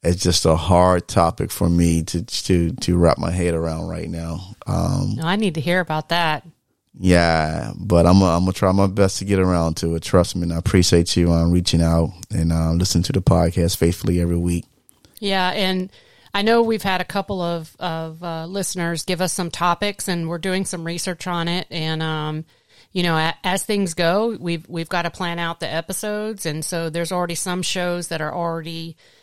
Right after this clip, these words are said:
Speaker 2: um, kind of next on the roll. So thank you for sending us those topics. We are looking into 'em, and we, we will get to them.
Speaker 1: Yeah, and some of you guys is coming up to me personally. You know, some of the stuff I can't talk about, guys.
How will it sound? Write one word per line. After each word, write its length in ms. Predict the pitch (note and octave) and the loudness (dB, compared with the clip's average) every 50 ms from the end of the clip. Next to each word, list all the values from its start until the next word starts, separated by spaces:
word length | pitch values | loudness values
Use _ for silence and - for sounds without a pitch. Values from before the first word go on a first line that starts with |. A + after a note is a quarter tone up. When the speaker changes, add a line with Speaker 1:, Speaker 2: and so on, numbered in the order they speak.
| _ _ _ _ - | _ _ _ _ -12
Speaker 2:
um, 420 | - D#3 D#3 D3+ D3 C#3+ D3 F3 | -10 -8 -8 -8 -8 -10 -12 -12
kind 240 | - - F#3 F3 E3 | -8 -6 -4 -2 -2
of 100 | D#3 D3 - _ _ _ _ _ _ - | -4 -6 -10 _ _ _ _ _ _ -4
next 340 | F3 F#3 G#3 G3+ - - | -2 -2 -2 -2 -4 -4
on 120 | F#3 E3+ E3+ | -4 -4 -4
the 100 | D#3+ D#3 | -4 -4
roll. 400 | E3 F3 F3 F3+ G3+ A3+ B3+ A#3+ | -2 0 0 0 0 0 -2 -2
So 420 | - - F#3 D#3+ D#3 D3+ D3 D3 | -4 -4 -4 -2 -2 -4 -4 -6
thank 340 | - - - F#3 G3+ G3 - | -8 -6 -4 -4 -4 -4 -4
you 60 | A3 | -6
for 160 | - - F#3+ F3 | -6 -6 -6 -4
sending 400 | - - F3+ F#3 F#3+ F#3+ F#3+ F#3 | -4 -4 -4 -4 -4 -4 -4 -4
us 260 | F#3 F#3+ F#3+ - - | -4 -4 -6 -6 -6
those 360 | - F3+ E3 E3 D#3+ D#3+ D3+ - | -4 -4 -4 -2 -4 -6 -8 -8
topics. 540 | - D#3+ D#3+ F#3+ F#3+ - B3 A#3 - - - | -4 -4 -2 -2 -2 -4 -6 -6 -6 -8 -6
We 160 | D#3+ D#3 D3+ | -4 -2 0
are 180 | D3+ D#3+ F3 F3+ | 0 0 0 -2
looking 360 | F3 F#3 F3+ - G3 F#3 F3+ | -2 -4 -4 -4 -4 -4 -4
into 340 | F#3 G#3+ G#3 - A#3+ A#3 A#3 | -4 -4 -4 -4 -4 -4 -4
'em, 300 | A#3+ B3 B3 A#3+ A#3 - | -4 -4 -4 -4 -6 -6
and 500 | - D#3 D3 C#3+ D3 D3 D3 D3 D3 C#3+ | -6 -4 -4 -4 -4 -4 -4 -6 -6 -6
we, 240 | D#3+ E3+ E3+ F3 F3+ - | -6 -6 -6 -6 -8 -8
we 160 | F#3 F#3 F#3+ F#3+ | -8 -6 -4 -4
will 140 | G3 F#3+ | -4 -4
get 220 | E3+ F#3 F3+ - - | -4 -4 -6 -6 -6
to 120 | - D3 | -10 -10
them. 280 | C#3 C#3 C#3 C#3 C#3 - _ _ _ - - _ _ _ _ _ _ _ _ _ | -8 -10 -10 -12 -12 -16 _ _ _ -20 -20 _ _ _ _ _ _ _ _ _
Speaker 1:
Yeah, 280 | - G#2+ G#2+ G#2 G2 F#2+ | 4 6 6 6 6 6
and 140 | F2+ F2+ F2+ | 4 2 2
some 160 | - A#2+ A2+ A2 | 4 6 6 6
of 60 | G2+ | 6
you 80 | F#2+ | 6
guys 360 | F2+ G2 F#2 F#2 F#2 F2 - - | 4 4 4 4 4 2 0 -2
is 100 | F2+ - | -6 -4
coming 240 | - - F#2+ F#2 F2 | -2 0 0 0 0
up 100 | F2 - | -2 -2
to 100 | - G2 | 2 4
me 120 | F2+ F2 E2 | 4 4 6
personally. 680 | - F2+ F2+ F2 - - - F2 E2+ E2+ D#2+ D#2 - - | 6 6 6 6 4 2 -2 -2 -2 -2 -2 -4 -4 -2
You 120 | - F2+ F2 | 0 2 4
know, 140 | E2 D#2+ F2 | 4 4 4
some 220 | - - A2+ A2+ | 4 6 8 8
of 60 | A2+ G#2 | 8 8
the 60 | F#2 | 6
stuff 220 | - - E2+ E2+ | 2 0 -2 -2
I 100 | E2+ D#2+ | -4 -4
can't 260 | - - E2+ D#2+ D#2 | -2 0 0 0 2
talk 200 | - E2 D2+ - | 4 2 2 2
about, 260 | E2+ D#2+ D#2+ D2+ D#2+ E2 | 0 0 0 0 0 0
guys. 360 | E2 D#2+ D#2 D#2 - - - | 0 0 2 2 0 -2 -4